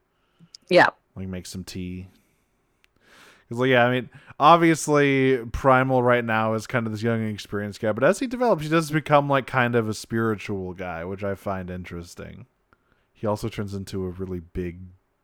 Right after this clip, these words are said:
Speaker 2: stupid-looking form in the third season, which I can't wait to get to.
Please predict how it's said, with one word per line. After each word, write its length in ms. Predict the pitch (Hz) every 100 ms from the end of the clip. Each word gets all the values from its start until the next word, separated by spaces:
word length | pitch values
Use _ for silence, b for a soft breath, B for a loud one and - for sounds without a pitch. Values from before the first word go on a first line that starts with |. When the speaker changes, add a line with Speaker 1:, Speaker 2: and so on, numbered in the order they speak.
| _
Speaker 2:
stupid-looking 880 | - - - 98 87 90 90 85 85
form 480 | - 90 85 82 87
in 100 | 101
the 100 | 92
third 280 | - 87 87
season, 320 | 92 87 87
which 120 | 87
I 80 | 92
can't 240 | 90 95 -
wait 140 | 90
to 80 | 90
get 220 | 87 87
to. 200 | 92 87